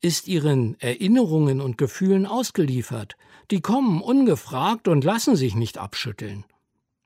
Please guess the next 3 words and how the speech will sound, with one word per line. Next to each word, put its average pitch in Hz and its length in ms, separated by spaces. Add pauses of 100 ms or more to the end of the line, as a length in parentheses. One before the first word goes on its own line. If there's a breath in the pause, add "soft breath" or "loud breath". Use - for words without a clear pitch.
(960 loud breath)
Inwiefern 139 640
der 127 120
Beichtstuhl, 143 1040